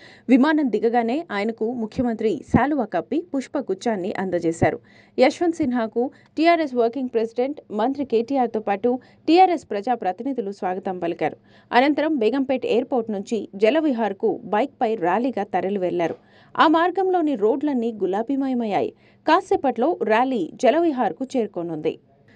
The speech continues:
విపక్షాల రాష్ట్రపతి అభ్యర్థి యశ్వంత్ సిన్హాకు హైదరాబాద్లోని బేగంపేట ఎయిర్‌పోర్ట్‌లో సీఎం కేసీఆర్ ఘన స్వాగతం పలికారు. విమానం దిగగానే ఆయనకు ముఖ్యమంత్రి శాలువా కప్పి పుష్పగుచ్చాన్ని అందజేశారు.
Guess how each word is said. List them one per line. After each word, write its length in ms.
విపక్షాల 560
రాష్ట్రపతి 540
అభ్యర్థి 420
యశ్వంత్ 380
సిన్హాకు 480
హైదరాబాద్లోని 720
బేగంపేట 560
ఎయిర్‌పోర్ట్‌లో 520
సీఎం 300
కేసీఆర్ 460
ఘన 180
స్వాగతం 480
పలికారు. 420
విమానం 460
దిగగానే 560
ఆయనకు 420
ముఖ్యమంత్రి 600
శాలువా 340
కప్పి 340
పుష్పగుచ్చాన్ని 760
అందజేశారు. 560